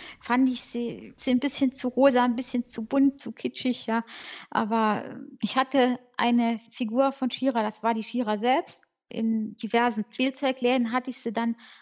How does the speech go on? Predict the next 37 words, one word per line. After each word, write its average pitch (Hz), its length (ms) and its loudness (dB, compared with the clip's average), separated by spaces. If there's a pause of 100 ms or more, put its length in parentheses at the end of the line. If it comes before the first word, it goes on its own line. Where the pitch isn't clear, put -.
auch - 240 -4
mal 240 160 2
gesehen. 247 580 4
Da 220 140 -2
habe 240 160 -2
ich - 160 -6
mir 233 160 2
auch 233 80 -6
die - 160 -2
ein 254 200 2
oder 240 220 0
andere 233 380 0
doch - 200 -4 (120)
dann 233 160 0
noch 226 120 -4
dazugeholt 214 800 -2
gehabt. 208 380 -6 (180)
Das - 260 -12
war 220 120 -2
die 208 160 -4
Double 254 280 2
Trouble, 269 340 0
die 226 140 -6
hatte 254 160 -8
ich - 140 -12
gehabt 247 400 -8
und 226 120 0
auch 226 160 -2
noch 220 160 -2
die - 180 -6
Mamista 269 640 4 (580)
und 247 240 6
die 247 260 4
Froster 240 560 2
hatte 196 200 -6
ich - 140 -10
auch. 190 320 -6